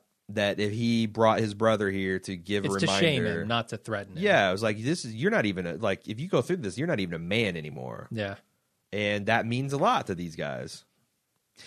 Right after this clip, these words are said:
Speaker 2: Yeah, I mean, it might have even just been a reminder, "Hey, you have a family, and if you do this,"
Speaker 1: Well, there
Speaker 2: they're,
Speaker 1: is
Speaker 2: they're, they're not gonna be killed, but they're not gonna be taken care of.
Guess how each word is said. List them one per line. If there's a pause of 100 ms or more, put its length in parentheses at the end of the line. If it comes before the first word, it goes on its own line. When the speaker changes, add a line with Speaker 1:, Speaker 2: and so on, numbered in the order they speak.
(240)
Speaker 2:
Yeah,
I
mean,
it
might
have
even
just
been
a
reminder,
"Hey,
you
have
a
family,
and
if (300)
you
do
this," (720)
Speaker 1:
Well,
there
Speaker 2:
they're,
Speaker 1:
is
Speaker 2:
they're, (220)
they're
not (260)
gonna
be
killed,
but
they're
not
gonna
be
taken
care
of.